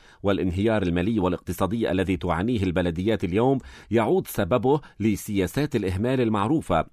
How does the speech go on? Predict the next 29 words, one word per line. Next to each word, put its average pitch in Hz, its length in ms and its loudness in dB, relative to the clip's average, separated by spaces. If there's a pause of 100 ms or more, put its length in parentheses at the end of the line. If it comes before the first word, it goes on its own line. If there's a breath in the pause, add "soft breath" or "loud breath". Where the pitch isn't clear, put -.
(100)
والتي 90 480 0
أحد 98 240 -2
أبطالها 117 680 -2 (200 soft breath)
من 110 200 0
يقف 135 300 -4
وراء 98 360 0
صاحب 104 400 -2
هذا 104 200 0
المقال، 104 460 0 (260 soft breath)
وهو 85 380 2 (140 soft breath)
حافز 110 560 0
من 127 260 2
أجل 104 260 -2
مواجهة 90 540 0
مشكلة 104 500 -2
النزوح 101 380 -2
السوري 110 420 -2 (240 soft breath)
التي 95 260 0
تزيد 95 360 -2
من 82 180 -2
هذا 95 260 0
العبء 95 280 0
المالي 92 360 0
والاقتصادي 98 720 -2 (200 soft breath)
والاجتماعي 110 680 0
على 87 160 0
السلطات 87 520 -2
المحلية. 71 600 -4 (340)
خامسًا، 98 560 0